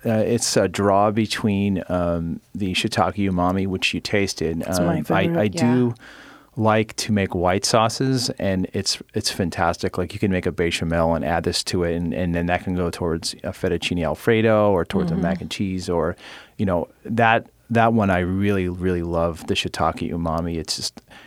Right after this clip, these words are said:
Speaker 1: and then the, the three star is, is really beautiful, and that is the scallion ginger garlic, and those two are, like, are my, my, my favorites now. I mean, I like them all, and I use, use them all. They're just in different, you know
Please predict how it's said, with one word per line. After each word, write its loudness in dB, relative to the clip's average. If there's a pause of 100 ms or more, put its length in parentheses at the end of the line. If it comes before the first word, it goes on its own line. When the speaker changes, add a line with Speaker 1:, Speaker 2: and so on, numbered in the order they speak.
(160)
Speaker 1:
and 2
then 4
the, 0
the -2
three 2
star 4
is, 0
is -2
really 0 (240)
beautiful, -2 (200)
and -4
that 2
is -4
the -8
scallion 0
ginger -4
garlic, 0
and -2 (680)
those 2
two 2
are, 4
like, 0 (320)
are -2
my, -2
my, 0 (320)
my 0
favorites -2
now. -2
I 0
mean, 4
I 6
like 2
them 0
all, 2
and 0
I 2
use, 0
use 2
them 0
all. 0
They're 0
just -2
in 0
different, -2
you -4
know -2